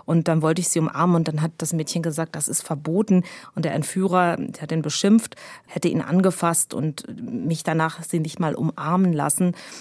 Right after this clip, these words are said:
Sie hat auch gesagt, dass eine Soldatin, also zumindest eine Frau, die für eine Soldatin gehalten wurde, neben ihr gefoltert wurde. Die sitzen da im Dunkeln, ohne Essen, ohne Medizin, teilweise schwer verwundet, auch, ja, alte Leute, es ist ja auch,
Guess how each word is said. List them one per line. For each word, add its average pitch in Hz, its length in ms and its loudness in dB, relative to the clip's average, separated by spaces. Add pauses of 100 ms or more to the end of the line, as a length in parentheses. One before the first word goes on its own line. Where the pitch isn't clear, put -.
(140)
Sie 131 200 -6
hat 147 120 -2
auch - 80 -6 (100)
gesagt, 151 380 -2
dass 160 140 -4
eine 165 120 0
Soldatin, 156 680 0
also 147 220 -4
zumindest 160 380 -2
eine 143 60 -4
Frau, 139 240 -2
die 165 100 -2
für - 140 -6
eine 156 140 -2
Soldatin 147 540 -4
gehalten 156 460 -2
wurde, 156 260 0 (180)
neben 190 360 4
ihr 151 140 0
gefoltert 165 680 -4
wurde. 156 320 0 (100)
Die 170 80 0
sitzen 180 360 4
da 160 200 2
im 151 160 -2
Dunkeln, 190 400 4
ohne 160 300 0
Essen, 175 280 0
ohne 165 200 0
Medizin, 160 760 0 (340)
teilweise 156 420 -2
schwer 156 260 0
verwundet, 175 640 0
auch, - 240 -4
ja, 120 380 -6 (100)
alte 180 320 0
Leute, 175 380 2
es - 460 -4
ist - 100 -8
ja 160 80 -4
auch, 165 60 -6